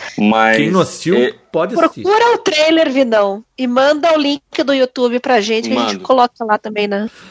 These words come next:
Speaker 2: Ontem eu
Speaker 1: Mando.
Speaker 2: assisti
Speaker 1: É
Speaker 2: uma
Speaker 1: muito
Speaker 2: comédia
Speaker 1: bom.
Speaker 2: e quase que engraçada.
Speaker 3: Quase?
Speaker 2: É, porque
Speaker 1: Ah,
Speaker 2: eu
Speaker 1: João,
Speaker 2: perguntei
Speaker 1: como é que
Speaker 2: pra
Speaker 1: você
Speaker 2: minha
Speaker 1: vai indicar uma
Speaker 2: esposa,
Speaker 1: comédia que é
Speaker 2: viu,
Speaker 1: quase
Speaker 2: que, é, que
Speaker 1: engraçada?
Speaker 2: é sobre o que esse filme? É comédia, você vai gostar. Tá bom, eu assisti o filme, <laughs> eu falei, comédia ou é drama?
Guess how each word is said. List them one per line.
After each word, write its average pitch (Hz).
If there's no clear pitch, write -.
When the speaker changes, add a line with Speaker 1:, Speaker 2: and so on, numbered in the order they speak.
Speaker 2:
Ontem 311
eu 349
Speaker 1:
Mando. 330
Speaker 2:
assisti 285
Speaker 1:
É 294
Speaker 2:
uma -
Speaker 1:
muito 214
Speaker 2:
comédia 220
Speaker 1:
bom. 233
Speaker 2:
e 220
quase 247
que 247
engraçada. 175
Speaker 3:
Quase? 233
Speaker 2:
É, 240
porque -
Speaker 1:
Ah, 135
Speaker 2:
eu -
Speaker 1:
João, 170
Speaker 2:
perguntei 165
Speaker 1:
como 160
é 165
que -
Speaker 2:
pra -
Speaker 1:
você 160
Speaker 2:
minha -
Speaker 1:
vai 143
indicar 123
uma 165
Speaker 2:
esposa, 151
Speaker 1:
comédia 117
que -
é -
Speaker 2:
viu, 208
Speaker 1:
quase 107
Speaker 2:
que, 196
é, 175
que -
Speaker 1:
engraçada? 170
Speaker 2:
é -
sobre 214
o 196
que 202
esse 170
filme? 143
É 247
comédia, 170
você 135
vai 170
gostar. 170
Tá -
bom, 143
eu 135
assisti 139
o 170
filme, 175
<laughs> 220
eu 165
falei, 135
comédia 156
ou 349
é -
drama? 170